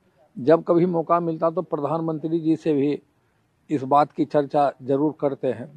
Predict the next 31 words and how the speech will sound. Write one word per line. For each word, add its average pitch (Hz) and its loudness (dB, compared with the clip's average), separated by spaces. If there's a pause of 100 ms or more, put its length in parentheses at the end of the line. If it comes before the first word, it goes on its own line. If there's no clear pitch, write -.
बिहार 139 0
तो 175 -2
पिछड़ा 175 4
हुआ 170 8
राज्य 139 4
है। 113 -2
नीति 143 -2
आयोग 165 4
का 175 6
भी 165 4
जो 175 4
रिपोर्ट 165 2
है 127 2 (600)
वह 156 8
भी 185 6
कहता 160 4
है 160 4
कि 190 0 (360)
बहुत 151 6
पीछे 170 2
है 160 2 (180)
बिहार। 117 0 (680)
वहाँ 156 6 (560)
भौगोलिक 170 6
स्थिति 190 2
भी 190 4
बिहार 175 4
का 180 4
ठीक 165 0
नहीं 143 0
है। 113 -2